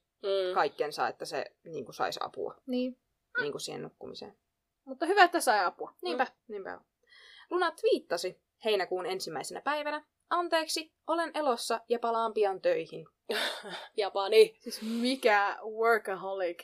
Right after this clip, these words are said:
Speaker 1: Mm.
Speaker 2: Hän myös lisäsi myöhemmässä twiitissä, ettei voi juoda alkoholia,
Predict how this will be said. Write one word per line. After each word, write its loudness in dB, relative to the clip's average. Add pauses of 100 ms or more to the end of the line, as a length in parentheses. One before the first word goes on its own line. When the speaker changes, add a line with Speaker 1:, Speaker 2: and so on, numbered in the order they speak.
Speaker 1:
Mm. -8 (640)
Speaker 2:
Hän 4
myös 0
lisäsi 0
myöhemmässä -6
twiitissä, -6
ettei 2
voi 2
juoda 0
alkoholia, -4